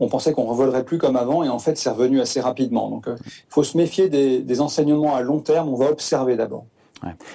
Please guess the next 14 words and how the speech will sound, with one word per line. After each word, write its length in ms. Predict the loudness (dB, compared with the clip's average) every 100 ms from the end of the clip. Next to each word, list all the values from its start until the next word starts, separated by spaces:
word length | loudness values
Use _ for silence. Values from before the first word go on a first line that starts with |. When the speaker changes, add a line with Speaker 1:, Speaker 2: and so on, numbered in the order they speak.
| -2
Speaker 2:
Guillaume 160 | 0 2
Foury, 220 | 0 0
vous 80 | 0
travaillez, 540 | 0 0 2 0 0 -2
euh, 180 | -4 -4
chez 160 | -2
Airbus 260 | -2 -2 -6
sur 260 | -4 -4
un 80 | -4
plan 240 | -4 -4 0
de 100 | 0
réorganisation 800 | 2 0 0 -2 0 -2 -4
industrielle, 500 | -4 -6 -4 0 2
euh, 120 | 0